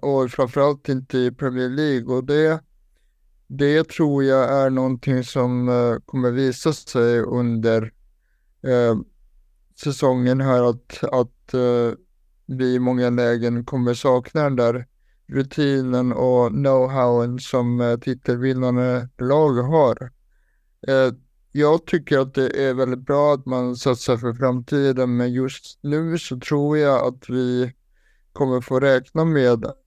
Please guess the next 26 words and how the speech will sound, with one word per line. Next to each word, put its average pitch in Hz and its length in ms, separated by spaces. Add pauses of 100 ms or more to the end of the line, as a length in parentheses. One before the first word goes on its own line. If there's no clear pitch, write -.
(160)
ehm, 123 560 (680)
prestationer 127 800
som 120 580
svajar 123 760
och 127 260
såna 127 260
här 123 160
minus 127 600
som 120 180
vi 120 240 (520)
gått 123 280
på 156 260
nu, 117 320
eh, 120 420 (220)
tidigt 127 580 (240)
under 127 280
säsongen. 123 760 (640)
Eh, 135 260
för - 160
det 143 180
är, 165 180
det 135 160
är 175 180
som 160 220
sagt 131 340
en, 131 360